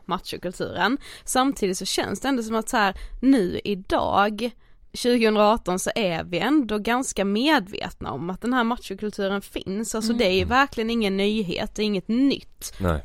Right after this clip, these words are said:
Speaker 1: Alltså, vi kommer med, med det här avsnittet.
Speaker 2: Nej, nej.
Speaker 1: Alltså, så här, <clears throat> vad, vad tänker du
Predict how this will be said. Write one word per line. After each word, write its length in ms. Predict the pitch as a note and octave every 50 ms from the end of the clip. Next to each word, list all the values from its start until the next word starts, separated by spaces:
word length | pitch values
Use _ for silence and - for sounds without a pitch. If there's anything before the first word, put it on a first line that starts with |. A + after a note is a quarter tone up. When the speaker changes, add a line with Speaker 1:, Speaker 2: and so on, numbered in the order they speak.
| - -
Speaker 1:
Alltså, 380 | - F#3 G#3 F#3+ G#3+ G3+ G3+
vi 200 | G3+ G#3 A3+ F#3+
kommer 360 | - - A#3+ G3+ F#3+ G3 F#3+
med, 200 | F#3+ G3 F#3+ F#3
med 120 | F#3+ F#3+ F#3
det 40 | G#3+
här 260 | A3 A3 F#3+ F3+ F3
avsnittet. 540 | F3+ G3+ A3+ C4+ A#3+ - - - - A3+ A3+
Speaker 2:
Nej, 140 | B3 C4+ D4+
nej. 200 | C#4+ A3+ G3 G3+
Speaker 1:
Alltså, 160 | A3+ A3 A3
så 100 | - C4
här, 160 | A#3 G#3+ G#3 - - - - - - -
<clears throat> 220 | A#3 G#3+ F#3+ F3
vad, 420 | G#3+ A3+ B3+ B3 A#3 A#3 A#3 - - -
vad 440 | - G#3+ A3 A#3 A#3+ A#3 A#3 A#3 A#3 - - - - - -
tänker 460 | - - C4+ G#3+ G#3 G#3 - - A#3
du 260 | G3+ A#3 A3 A3 G3+